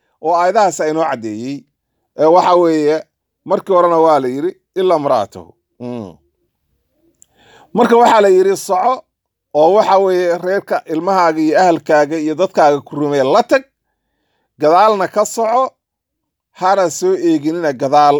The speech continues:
oo socda meesha la idiin diray, aada weye, ka dheeraada meeshaan.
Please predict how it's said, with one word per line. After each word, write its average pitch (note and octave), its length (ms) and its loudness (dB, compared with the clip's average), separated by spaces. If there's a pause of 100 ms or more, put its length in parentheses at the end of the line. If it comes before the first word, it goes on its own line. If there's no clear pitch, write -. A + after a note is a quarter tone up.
oo D#3 160 -2
socda F3+ 460 -2
meesha E3+ 360 -6
la D3 80 -6
idiin D#3 280 -10
diray, D3 340 -6
aada E3+ 340 2
weye, C3+ 160 -2
ka - 160 -4
dheeraada D3+ 460 0
meeshaan. G#2+ 460 -12